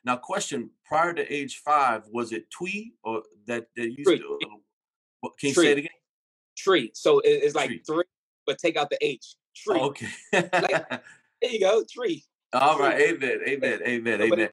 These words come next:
Speaker 2: it's L T W I.
Speaker 1: Okay, okay. Now,
Speaker 2: But
Speaker 1: uh,
Speaker 2: it's
Speaker 1: can,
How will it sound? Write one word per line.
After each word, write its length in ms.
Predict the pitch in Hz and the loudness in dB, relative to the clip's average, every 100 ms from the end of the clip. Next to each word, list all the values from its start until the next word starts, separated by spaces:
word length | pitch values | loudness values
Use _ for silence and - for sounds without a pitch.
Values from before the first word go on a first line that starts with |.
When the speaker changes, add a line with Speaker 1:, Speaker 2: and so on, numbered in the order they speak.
| - | -6
Speaker 2:
it's 120 | - - - _ _ | -10 -10 -20 _ _
L 200 | 180 170 | -2 0
T 240 | 156 190 170 | -4 -12 -6
W 340 | 156 143 143 | -8 -6 -6
I. 140 | 131 90 _ _ _ _ _ _ - | -6 -10 _ _ _ _ _ _ -4
Speaker 1:
Okay, 280 | 143 127 - | -2 -2 -4
okay. 300 | 123 123 113 - - | -6 -6 -8 -10 -8
Now, 300 | 147 151 139 | 0 4 4
Speaker 2:
But 60 | 127 | 4
Speaker 1:
uh, 120 | 127 | 2
Speaker 2:
it's 80 | - | 2
Speaker 1:
can, 120 | 143 | -6